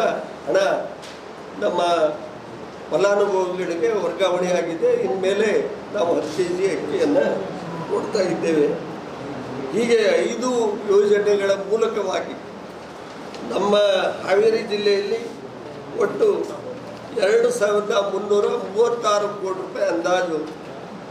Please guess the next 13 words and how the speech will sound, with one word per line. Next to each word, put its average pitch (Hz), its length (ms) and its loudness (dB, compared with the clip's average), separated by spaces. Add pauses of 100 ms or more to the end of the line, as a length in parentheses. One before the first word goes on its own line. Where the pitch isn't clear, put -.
ಹಣ 202 100 4 (1700)
ಈ 175 240 2
ಐದು 247 200 2
ಗ್ಯಾರಂಟಿ 202 560 2
ಯೋಜನೆ 190 520 -2
ಮೂಲ-, 185 320 -2
ಮೂಲಕವಾಗಿ 196 880 2 (680)
ನಮ್ಮ 185 220 2
ಜಿಲ್ಲೆಯ 196 400 2
ಎಲ್ಲ 208 580 2
ತಾಲೂಕುಗಳಿಗೆ, 190 1040 -2 (280)
ಎಲ್ಲ 208 300 0
ಫಲಾನುಭವಿಗಳಿಗೆ 180 1080 0